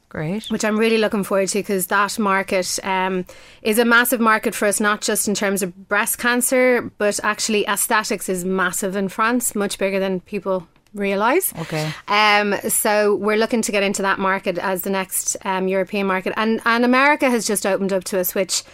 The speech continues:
Speaker 2: is amazing. So we've gotten our European and U S patents within the last couple of months.
Speaker 1: I was just going to ask you about the patents, yeah. So they're all sorted?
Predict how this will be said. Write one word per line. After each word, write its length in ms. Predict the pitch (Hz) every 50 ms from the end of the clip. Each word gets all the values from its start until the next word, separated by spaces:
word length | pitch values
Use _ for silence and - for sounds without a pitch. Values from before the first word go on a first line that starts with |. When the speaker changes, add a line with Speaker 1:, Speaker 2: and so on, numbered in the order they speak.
| - - - - - - - -
Speaker 2:
is 140 | - 208
amazing. 420 | 226 226 220 214 220 220 214 202 196
So 160 | - - 220
we've 200 | 214 220 247 240
gotten 260 | - 262 269 254 269 269
our 120 | 262 254
European 480 | 240 226 226 226 220 - 233 208 208 202
and 120 | 196 196
U 160 | 196 196 196 196
S 180 | 185 185 - -
patents 500 | - 208 190 185 - 190 180 196 - -
within 240 | 214 - 208 196
the 80 | 196 190
last 240 | 190 185 190 - -
couple 220 | - 208 180 190
of 100 | 190 185
months. 220 | 190 190 202 254 254
Speaker 1:
I 20 |
was 80 | 226 214
just 180 | 254 247 -
going 140 | - 233 220
to 80 | 208 214
ask 160 | 196 202 -
you 60 | -
about 160 | 170 175 170 -
the 60 | -
patents, 440 | - 185 180 160 - 151 147 - -
yeah. 160 | 180 160 151
So 120 | - -
they're 200 | 170 196 196 202
all 200 | 202 185 175 175 170 - - _ _ _ _
sorted? 560 | - - 180 156 156 160 - 233 294 - -